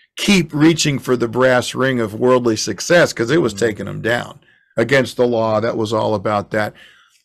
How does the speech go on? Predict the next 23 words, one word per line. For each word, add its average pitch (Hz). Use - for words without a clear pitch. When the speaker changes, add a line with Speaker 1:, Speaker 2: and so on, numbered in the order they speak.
Speaker 1:
Okay. 185
Um, 131
and 123
he 175
went 175
through 135
some 123
real 156
trials 120
in 110
his 107
life 110
too. 156
I 113
was, 120
I, 156
I 165
wasn't 160
following 160
him. 95
Um, 120
we 143
gotta, 139